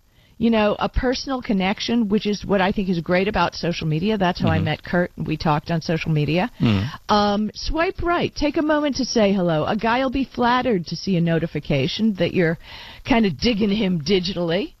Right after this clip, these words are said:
Speaker 2: Right.
Speaker 1: And, you know, take your relationship from online to offline as soon as you can to meet in real life so you get to know that person.
Speaker 2: Mm-hmm.
Speaker 1: Of course,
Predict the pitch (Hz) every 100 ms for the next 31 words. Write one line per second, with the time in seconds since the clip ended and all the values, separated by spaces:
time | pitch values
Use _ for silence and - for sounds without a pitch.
0 | _ - 98 78 - 240 247 254 233 -
1 | - 320 294 - 302 320 349 311 311 302
2 | 330 302 - 247 - 240 226 226 226 240
3 | 233 240 233 - 202 240 - 175 151 139
4 | 175 214 185 - 247 285 381 208 - 147
5 | 151 185 208 220 - 214 226 226 233 277
6 | 269 - 196 196 - - 208 233 247 151
7 | - 131 - - 156 95 90 123 - -
8 | - - _ - 226 - 285 -